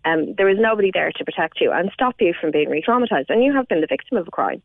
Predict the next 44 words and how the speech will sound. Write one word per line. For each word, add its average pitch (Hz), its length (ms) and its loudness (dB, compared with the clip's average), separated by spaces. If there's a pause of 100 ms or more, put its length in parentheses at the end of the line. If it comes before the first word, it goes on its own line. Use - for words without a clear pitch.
(520)
you 180 120 4
know, 185 340 2 (240)
and 196 340 0
there 226 160 6
is 226 80 2
no 254 300 4
other 269 120 2
crime. 151 460 -4
Like, 196 220 0
if, 233 120 0 (120)
if 277 120 0
your 294 280 2
house 247 300 0
is 240 180 -4
burgled, 135 400 -2
they're 196 100 -2
not 240 120 -2
gonna 247 120 2
ask 180 260 -2
you 175 80 2
what 175 120 0
you - 80 0
were 160 80 2
wearing, 147 420 0 (580)
you 185 120 2
know. 202 320 2 (260)
Um, 170 500 2
they're 185 100 4
not 208 220 -2
gonna 196 180 0
ask 175 300 -2 (160)
you, 151 340 4 (180)
like, 151 300 0 (240)
how 185 180 0
much 165 260 -4
you'd 156 120 2
had 160 200 -4
to - 100 -10
drink 180 260 0
before 165 240 0
your 147 120 0
house 151 220 0
was 156 140 -4
burgled. - 400 -2